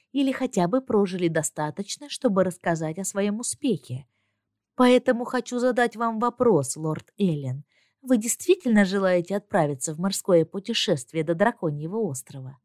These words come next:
«Ради своей принцессы я готов на все», высокопарно заявил лорд и покосился при этом в сторону Астураэля,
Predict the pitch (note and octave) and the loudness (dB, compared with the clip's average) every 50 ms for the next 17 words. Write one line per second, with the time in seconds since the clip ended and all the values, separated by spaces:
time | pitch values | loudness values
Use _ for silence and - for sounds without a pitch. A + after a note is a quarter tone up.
0 | _ _ _ _ _ _ _ _ _ G#3+ G#3 A#3 C4+ B3+ A#3+ F#3+ G#3+ G3+ - - | _ _ _ _ _ _ _ _ _ 4 8 8 10 10 8 6 4 2 2 2
1 | F#3 G#3 G#3+ G3+ G3 F3 - - F3+ F3+ E3 - - - C#4+ C4+ C4+ - - F3 | 2 2 4 4 2 2 0 -2 -4 -4 -2 0 4 4 4 4 2 0 0 0
2 | E3 D#3 G3+ G#3+ G#3 G3+ A#3 A#3 - - C4+ C4+ - B3 B3 B3 - - - - | 2 4 4 4 6 6 4 4 4 4 4 4 2 -2 -4 -4 -4 -6 2 6
3 | A3+ F3+ D3 - - _ _ _ _ _ _ _ _ _ _ _ _ _ _ _ | 6 6 6 4 -2 _ _ _ _ _ _ _ _ _ _ _ _ _ _ _
4 | - F3 E3+ - - F#3+ - F#3 F3 - E3+ D#3+ D#3 D3+ D3+ D3+ D3 E3 E3 D#3+ | 2 4 4 4 4 2 2 0 2 2 2 2 2 0 0 0 2 2 2 0
5 | D#3 D#3 D#3 D3+ D3 D3 E3+ A3+ C4+ - - _ _ _ _ _ _ _ G#3 G#3+ | 2 0 0 0 4 4 6 6 6 4 -2 _ _ _ _ _ _ _ -2 -2
6 | E3+ - - - F3+ F3+ - - C4 D4+ D#4 - - - D4+ - - A#3 A3 A3 | 0 2 4 4 4 4 2 -2 -2 0 0 0 -2 -2 -2 2 4 4 4 4
7 | A#3+ A#3+ A#3+ A#3 A3 - - - F3+ F#3+ G3+ G3 F#3 F#3+ F#3 F#3 - - A3 G#3 | 2 0 -4 -8 -8 -6 0 2 2 4 4 2 2 0 -2 -4 -4 -2 0 2
8 | A3 A3+ A#3 A3 E3 C3+ B2+ B2 A#2+ B2+ | 2 4 4 4 4 4 2 0 -4 -8